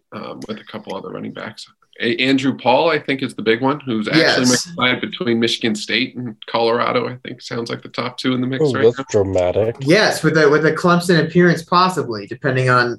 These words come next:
Speaker 2: on how some things shake out. Um, yeah, he, uh, he's also fun. A, a very fun fact about Andrew Paul is he scored eleven rushing touchdowns in three playoff games, uh,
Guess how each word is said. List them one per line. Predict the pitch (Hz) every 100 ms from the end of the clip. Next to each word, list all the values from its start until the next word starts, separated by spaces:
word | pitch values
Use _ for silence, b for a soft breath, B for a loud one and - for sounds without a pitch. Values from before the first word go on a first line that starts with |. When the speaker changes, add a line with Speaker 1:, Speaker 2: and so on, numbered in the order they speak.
| -
Speaker 2:
on | 123 127
how | 127 123
some | 127 123
things | 127 120
shake | - 120 135
out. | 123 113 - 139
Um, | 131 123 117 117 -
yeah, | 143 123 - -
he, | 143 170 160
uh, | 147 139 131 - - b b b
he's | 220 240
also | 226 196
fun. | 165 139 104 - 117
A, | 123 147
a | 151
very | 160 160 160
fun | 147
fact | 151 143 143
about | 139
Andrew | 139 135 131
Paul | 131 131
is | 131
he |
scored | 127 139 131 131
eleven | 131 131
rushing | 127 127 127
touchdowns | 127 113 - 107 104
in | 113
three | 117 107
playoff | 107 107 104
games, | 107 104 - - - -
uh, | 101 98 85